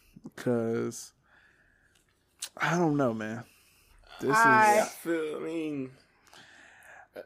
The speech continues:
Speaker 1: I, I guess my, my thing is, um,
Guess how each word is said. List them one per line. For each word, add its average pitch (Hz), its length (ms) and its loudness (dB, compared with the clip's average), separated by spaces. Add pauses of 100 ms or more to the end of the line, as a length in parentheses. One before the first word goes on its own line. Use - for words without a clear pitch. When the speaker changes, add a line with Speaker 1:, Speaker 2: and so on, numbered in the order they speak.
(340)
Speaker 1:
I, 190 300 6 (100)
I 160 80 -4
guess 233 280 4
my, 185 160 4
my 139 280 0
thing 139 300 0
is, 117 420 -2 (240)
um, 120 460 -2